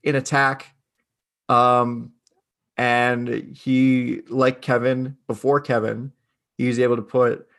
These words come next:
his creativity is incredible. Also putting balls in the box, through balls, crosses, whole bit. But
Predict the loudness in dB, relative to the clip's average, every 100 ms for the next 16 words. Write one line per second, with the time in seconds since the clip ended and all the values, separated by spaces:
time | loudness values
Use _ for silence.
0 | _ _ _ _ _ _ _ _ _ -6
1 | -2 0 0 0 0 0 0 -4 0 0
2 | 2 2 0 0 0 2 0 0 -4 -6
3 | -2 0 -2 -2 -8 _ -8 -4 0 2
4 | 0 -4 -14 -8 -4 0 2 2 0 -4
5 | -14 _ -4 0 0 -2 -6 -8 -12 -18
6 | _ _ _ -2 -2 0 -4 -4 _ _
7 | _ _ _ _ _ _ -8 -8